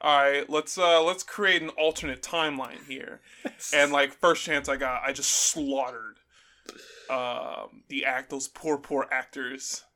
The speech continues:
Speaker 2: Oh,
Speaker 1: And,
Speaker 2: yeah.
Speaker 1: uh, and, <laughs> and he was like, "I loved it."
Speaker 2: With, um, what's it called? There was some funny moments with, uh, dumb.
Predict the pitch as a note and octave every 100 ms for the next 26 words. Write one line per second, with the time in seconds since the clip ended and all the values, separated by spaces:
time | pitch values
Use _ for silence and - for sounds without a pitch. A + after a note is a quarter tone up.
0 | _ A#2 C#3+ C#3+ D3 C#3+ C#3+ C#3+ C#3 C#3
1 | - E3+ E3+ - - - - - - -
2 | - - G3+ G3+ G#3 G#3+ G#3 F3 F3+ F3
3 | E3+ F#3+ F#3 B2 - - - - C4 -
4 | - - - - - - - C#3 C#3 D3+
5 | D3 D3+ D3 D3 C#3 C3 B2 C3 - -
6 | C#3 C3+ C#3 - A#2+ A#2 A#2+ C#3 C#3 -
7 | D3+ C#3 - D3 E3 E3 D3 C3 C3 C3
8 | B2+ - B2 A#2 - A2 G#2 - A#2 G2
9 | G2+ A2 C3 C#3+